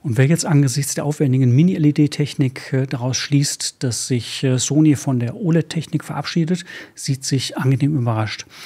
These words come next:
Denn das bisherige oled-Flaggschiff A fünfundneunzig L bleibt weiter im Programm. Der ist ja ohnehin im letzten Jahr erst vergleichsweise spät auf den Markt gekommen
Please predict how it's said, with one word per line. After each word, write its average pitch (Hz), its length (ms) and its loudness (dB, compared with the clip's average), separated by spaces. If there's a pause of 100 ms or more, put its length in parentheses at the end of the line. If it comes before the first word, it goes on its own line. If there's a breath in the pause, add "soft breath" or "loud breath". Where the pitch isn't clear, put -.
(440 loud breath)
Denn 117 480 2
das 123 180 -6
bisherige 170 560 0
oled-Flaggschiff 147 960 -2 (140)
A 135 160 -4
fünfundneunzig 135 640 -2
L 143 240 4 (280 loud breath)
bleibt - 260 -4
weiter 120 240 -2
im 151 140 -4
Programm. - 340 -2 (360 loud breath)
Der 180 80 -6
ist - 120 -4
ja 156 80 0
ohnehin 156 340 6
im 147 120 4
letzten 156 280 2
Jahr 143 160 2
erst 139 140 -4
vergleichsweise 127 420 -2
spät 156 320 0
auf 151 100 -2
den 143 140 2
Markt 131 220 -2
gekommen 127 420 2